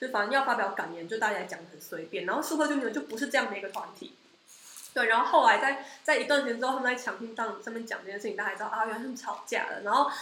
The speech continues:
利特那天在强心脏上面就讲这段故事之后，他讲完就说，“对，反正那件事其实我们吵架，然后我觉得很对不起龟贤。”然后他讲完之后，龟贤就说，“好，那现在请大家听听看我的故事。”然后，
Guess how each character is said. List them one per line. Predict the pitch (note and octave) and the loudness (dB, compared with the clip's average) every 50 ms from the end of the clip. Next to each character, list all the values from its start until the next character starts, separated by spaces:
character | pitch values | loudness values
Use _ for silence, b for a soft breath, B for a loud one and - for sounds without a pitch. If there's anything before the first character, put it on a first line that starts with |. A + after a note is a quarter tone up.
| B B B | B B B
利 | C#4+ E4 D#4 | 2 4 4
特 | D4+ D#4+ D4+ | 6 6 4
那 | C#4+ | 4
天 | C#4+ C#4+ C#4+ C#4 | 4 2 4 4
在 | D4 C#4+ C#4 | 4 4 4
强 | C#4 - A3 | 4 0 0
心 | A#3 B3 | 0 0
脏 | B3+ B3 B3 | -2 -2 -2
上 | B3 A#3+ | -4 -6
面 | A#3 A#3 | -4 -2
就 | C4 C4 | -2 -2
讲 | B3+ - F#3+ - - F#3 | -2 -4 -6 -8 -6 -6
这 | G#3+ | -6
段 | A3 G#3+ G#3+ | -6 -4 -4
故 | A3+ G#3+ A3 | -6 -6 -6
事 | G#3 - | -6 -6
之 | G#3 | -2
后， | G#3+ A3 G#3 G#3+ | 0 0 0 0
他 | A#3 | -2
讲 | A#3 - - F#3 - - | -4 -4 -4 -6 -6 -6
完 | - G3 | -8 -8
就 | G#3 G#3 | -8 -6
说 | G#3 G#3 G3+ G3+ - | -4 -6 -6 -6 -4
，“对， | - F#3 F3+ | -4 -4 -4
反 | F3+ F3+ F#3 | -4 -6 -6
正 | G3 G#3+ | -6 -4
那 | G#3+ G#3+ | -6 -6
件 | G#3+ | -6
事 | G#3+ A#3 A3 | -6 -8 -10
其 | - - - F3+ | -10 -12 -12 -10
实 | F3+ | -10
我 | F3+ | -10
们 | E3+ E3+ | -10 -10
吵 | - - F3+ E3 - - | -10 -8 -8 -8 -8 -8
架， | - F#3+ F3 E3+ | -8 -6 -6 -6
然 | E3 F3+ | -6 -8
后 | F#3+ F#3+ | -8 -8
我 | F3+ F3+ | -8 -8
觉 | - | -10
得 | F3+ F#3 | -10 -12
很 | - | -12
对 | - - F#3+ | -12 -12 -14
不 | F#3 - - | -14 -14 -20
起 | - - | -18 -12
龟 | - G3 F#3 F#3 | -8 -6 -6 -6
贤。” | F#3+ F#3 - F3 F3 E3+ | -6 -6 -8 -8 -8 -8
然 | F3 F#3 | -4 -2
后 | G#3 A3 A3 B B B B B | -2 -2 -2 B B B B B
他 | - C4+ | 4 4
讲 | C4+ A#3+ G#3 | 4 4 2
完 | G3+ G#3+ | 2 0
之 | A#3 | -2
后， | A#3+ | -2
龟 | A#3+ B3 A#3+ | -4 -4 -4
贤 | A3+ A#3 | -4 -4
就 | A#3 A#3 | -4 -2
说 | A#3+ A#3 A3+ | -4 -4 -4
，“好， | - - G3+ - - | -2 -2 -4 -2 -2
那 | G3 G#3 A3 | -4 -4 -4
现 | A3 A#3+ | -4 -4
在 | A3+ G#3+ G#3+ | -4 -4 -4
请 | - G#3 - | -6 -8 -4
大 | - G3+ G#3 | 0 2 2
家 | G3 - | 2 0
听 | - A3 G#3 | -2 -6 -6
听 | G#3 G#3 | -6 -8
看 | G#3 G#3+ A#3+ G#3+ | -4 -2 -2 -2
我 | - - - F3 D#3 - - | -2 -2 -8 -12 -14 -12 -8
的 | - | -4
故 | - D4+ G#3 | -2 -2 -2
事。” | - - - A3+ - - B B B B B B | -2 -4 -6 -6 -8 -8 B B B B B B
然 | B3+ C4 | 8 10
后， | D4 E4+ F4+ - | 10 10 10 8